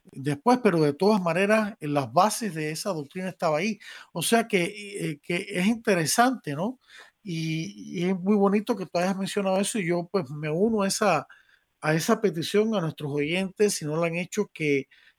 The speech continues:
que lean las lecturas de, de la liturgia de las horas. Una manera de hacerlo en sus propios teléfonos es el, el Magnificat,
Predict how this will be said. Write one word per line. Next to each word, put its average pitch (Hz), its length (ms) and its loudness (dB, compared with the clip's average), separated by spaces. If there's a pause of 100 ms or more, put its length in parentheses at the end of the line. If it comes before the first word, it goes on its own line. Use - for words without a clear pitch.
(140)
que 165 180 0
lean 226 320 2
las 175 120 0
lecturas 175 560 -2
de, 151 300 0
de 143 160 -4
la 139 100 -8
liturgia 143 380 -2
de 165 60 -2
las 151 160 -4
horas. 226 260 2
Una 170 140 -4
manera 175 400 -2 (360)
de 151 100 4
hacerlo 202 320 2
en 214 60 4
sus - 160 -6
propios 190 340 0
teléfonos 196 720 -2 (280)
es 165 160 2
el, 170 240 0
el 143 400 -2
Magnificat, 151 800 -2